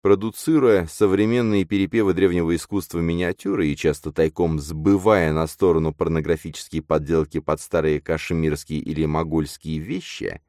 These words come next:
столь же громко поносили ее за отрыв от корней. На свет Божий вытащили все наши старые семейные скандалы, за исключением битвы из-за первенца между Авраамом и его матерью Флори,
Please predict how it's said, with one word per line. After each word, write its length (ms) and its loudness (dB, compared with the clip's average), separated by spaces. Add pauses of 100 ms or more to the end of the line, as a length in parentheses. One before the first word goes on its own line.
(460)
столь 440 4
же 180 0
громко 480 2
поносили 600 0
ее 300 4
за 220 2
отрыв 580 0
от 140 -6
корней. 640 -6 (720)
На 180 0
свет 360 2
Божий 300 6
вытащили 500 4
все 360 2
наши 280 0
старые 340 4
семейные 420 0
скандалы, 640 4
за 140 0
исключением 680 -2
битвы 400 -4
из-за 360 2
первенца 520 0
между 340 2
Авраамом 540 2
и 140 -8
его 320 2
матерью 460 -2
Флори, 520 -2